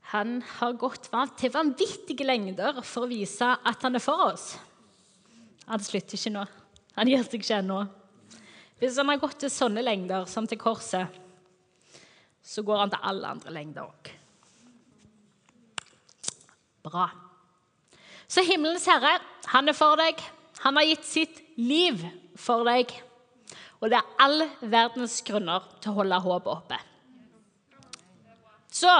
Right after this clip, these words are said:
hvis du er her inne og skjønner at du trenger mer håp for ditt liv, at du har lyst til å være mer håpsbærer i ditt eget liv, og du har lyst til å være håpsbærer i andres liv, så kan du få legge hånden opp i hjertet ditt, og så skal vi be.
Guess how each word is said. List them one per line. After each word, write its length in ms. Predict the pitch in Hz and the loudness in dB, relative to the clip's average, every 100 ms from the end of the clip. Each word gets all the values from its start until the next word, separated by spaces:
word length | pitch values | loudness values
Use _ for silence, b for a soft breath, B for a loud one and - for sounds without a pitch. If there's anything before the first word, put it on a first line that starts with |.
| 208 - | 6 -4
hvis 160 | 277 - | -6 0
du 80 | |
er 80 | 311 | 2
her 220 | 320 277 | 4 4
inne 200 | 269 240 285 262 | 2 2 0 0
og 80 | 269 | 0
skjønner 220 | 240 240 | 0 -2
at 60 | |
du 100 | 277 262 | -4 -2
trenger 280 | 285 247 247 | -2 0 0
mer 140 | 262 | 0
håp 180 | 262 247 | 0 -2
for 160 | - 254 | -2 -2
ditt 160 | 254 | -2
liv, 200 | 320 359 - - B B B B B | -6 -6 -8 -20 B B B B B
at 140 | 226 220 | -6 -2
du 80 | |
har 80 | 233 | 0
lyst 220 | 233 233 240 | 0 -4 -2
til 60 | |
å 60 | 226 | 2
være 100 | 226 | 2
mer 220 | 226 220 | 2 -2
håpsbærer 800 | - 247 247 - 277 269 277 269 | 0 0 0 -2 0 2 0 -2
i 60 | 269 | -4
ditt 140 | 269 269 | -2 -2
eget 300 | 247 269 277 | -2 -2 -4
liv, 160 | 320 330 - _ _ 220 | -6 -8 -14 _ _ -4
og 80 | |
du 80 | 214 | 0
har 80 | 226 | 0
lyst 180 | 220 - | -2 -4
til 80 | 220 | -4
å 40 | |
være 100 | 214 | -4
håpsbærer 600 | 214 - - 202 196 202 196 | -6 -8 -6 -4 -2 -2 -4
i 60 | 202 | -6
andres 380 | 190 180 190 196 | -6 -6 -8 -6
liv, 160 | 185 190 | -10 -10
så 160 | - | -10
kan 80 | 190 | -10
du 80 | 180 | -8
få 140 | 190 | -6
legge 240 | 180 - 170 | -6 -4 -2
hånden 240 | 294 320 | 0 0
opp 80 | 302 | 0
i 60 | 269 | -2
hjertet 240 | - 277 | 0 0
ditt, 160 | 285 - | 0 -4
og 80 | 208 | -8
så 120 | 196 | -8
skal 160 | 202 196 | -6 -6
vi 60 | |
be. 80 | 180 | -6